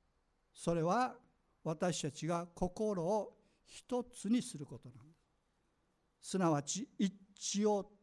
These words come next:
保つことなんです。これは初めの教会、初代教会から行われていることでした。彼らはいつも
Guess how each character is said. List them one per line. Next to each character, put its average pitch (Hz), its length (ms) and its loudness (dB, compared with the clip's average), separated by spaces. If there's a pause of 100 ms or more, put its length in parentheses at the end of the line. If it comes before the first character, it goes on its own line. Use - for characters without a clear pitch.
保 208 240 2
つ - 120 -14
こ 151 120 -8
と - 120 -14
な 104 120 -12
ん 135 100 -18
で 143 60 -20
す。 - 120 -20 (680)
こ 170 140 0
れ 175 40 2
は 151 80 0
初 151 240 0
め 160 100 4
の 151 140 2
教 151 240 2
会、 151 180 -4
初 175 200 -2
代 175 180 0
教 196 260 -2
会 147 200 -6
か 190 80 -4
ら 190 80 0
行 170 220 -4
わ 151 200 2
れ 147 80 -4
て 143 100 -8
い 147 40 -2
る 135 100 -6
こ 139 140 -10
と 160 140 -6
で 139 120 -8
し - 100 -16
た。 - 100 -20 (800)
彼 202 220 4
ら 170 120 2
は 165 100 0
い 196 100 0
つ 196 140 -4
も 165 200 2